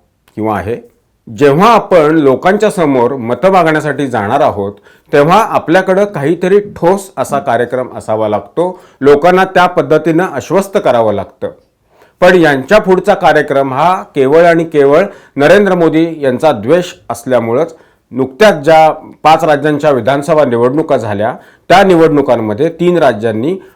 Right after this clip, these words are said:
भारतीय जनता पक्षाच्या हातामध्ये एक हाती सत्ता दिली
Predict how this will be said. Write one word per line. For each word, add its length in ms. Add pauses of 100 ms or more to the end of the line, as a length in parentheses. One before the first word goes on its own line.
भारतीय 540
जनता 260
पक्षाच्या 500
हातामध्ये 600
एक 220
हाती 200
सत्ता 320
दिली 220